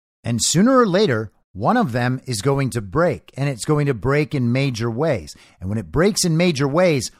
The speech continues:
what that is going to cause is an additional layer of people waking up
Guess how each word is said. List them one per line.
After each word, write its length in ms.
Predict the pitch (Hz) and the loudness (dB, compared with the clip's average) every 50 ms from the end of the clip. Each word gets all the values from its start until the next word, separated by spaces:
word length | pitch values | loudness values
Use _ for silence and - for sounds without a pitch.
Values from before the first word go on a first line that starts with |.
| _ _ _ - | _ _ _ -2
what 280 | 110 160 202 - _ | -2 -2 -2 -2 _
that 200 | - 170 185 175 | 2 2 2 2
is 120 | 170 131 98 | 2 0 0
going 340 | 90 135 156 160 165 147 | 0 0 2 2 0 -2
to 80 | 117 127 | -4 -6
cause 520 | - - - 170 190 175 135 113 110 - - - - _ _ | -8 -6 -2 0 2 2 2 0 -2 -4 -8 -14 -20 _ _
is 380 | - 151 151 147 139 113 104 - - _ _ _ _ _ _ _ _ _ _ - | -2 0 2 2 2 0 -4 -8 -12 _ _ _ _ _ _ _ _ _ _ -2
an 140 | 139 156 160 | 0 0 0
additional 640 | 147 120 101 143 170 - - 208 202 202 196 156 | 0 0 2 2 2 2 2 2 2 2 2 2
layer 460 | 127 139 160 175 160 135 117 113 - _ | 2 4 4 4 4 2 0 -2 -6 _
of 260 | - 131 127 - _ - | -6 -6 -6 -6 _ -12
people 460 | - - 196 - - 180 170 147 110 | -10 -8 -6 -2 0 0 0 0 0
waking 480 | 92 123 156 165 - - 165 143 131 | 0 2 2 2 0 0 -2 -2 0
up 280 | 131 139 117 - - - | 0 -2 -2 -4 -6 -14